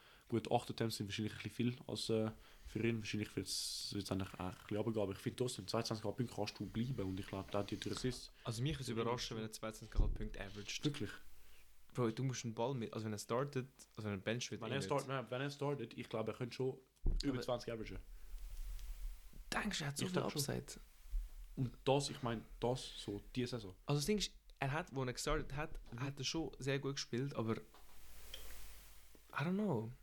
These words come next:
Speaker 1: Bro, du musst bedenken, dass der
Speaker 2: Er
Speaker 1: ja,
Speaker 2: muss
Speaker 1: es
Speaker 2: halt
Speaker 1: ist
Speaker 2: nicht
Speaker 1: doch,
Speaker 2: den
Speaker 1: er,
Speaker 2: Ball teilen mit
Speaker 1: er ist
Speaker 2: einem
Speaker 1: bloß
Speaker 2: R J,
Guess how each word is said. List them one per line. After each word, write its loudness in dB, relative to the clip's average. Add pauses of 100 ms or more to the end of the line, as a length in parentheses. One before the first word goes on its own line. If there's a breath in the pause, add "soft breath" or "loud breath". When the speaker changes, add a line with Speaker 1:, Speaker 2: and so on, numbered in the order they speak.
(340)
Speaker 1:
Bro, 8
du 2
musst 2
bedenken, 0
dass -4
der -4 (140)
Speaker 2:
Er -2
Speaker 1:
ja, 0
Speaker 2:
muss 6
Speaker 1:
es 0
Speaker 2:
halt 2
Speaker 1:
ist -4
Speaker 2:
nicht -2
Speaker 1:
doch, -6
Speaker 2:
den 2
Speaker 1:
er, -2
Speaker 2:
Ball 0
teilen -2
mit 0
Speaker 1:
er 4
ist 0
Speaker 2:
einem 2
Speaker 1:
bloß 2
Speaker 2:
R 2
J, -4